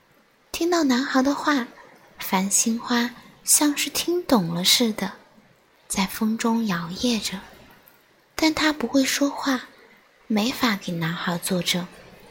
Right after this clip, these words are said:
于是，男孩暗下决心：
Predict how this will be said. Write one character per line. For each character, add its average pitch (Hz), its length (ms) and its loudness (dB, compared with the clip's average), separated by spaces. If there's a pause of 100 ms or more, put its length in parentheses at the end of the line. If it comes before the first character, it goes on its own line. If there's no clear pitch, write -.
(480)
于 175 140 0
是， 185 460 4 (420)
男 190 180 -2
孩 196 380 -2 (220)
暗 269 240 4
下 247 280 0
决 208 260 -4
心： 240 460 2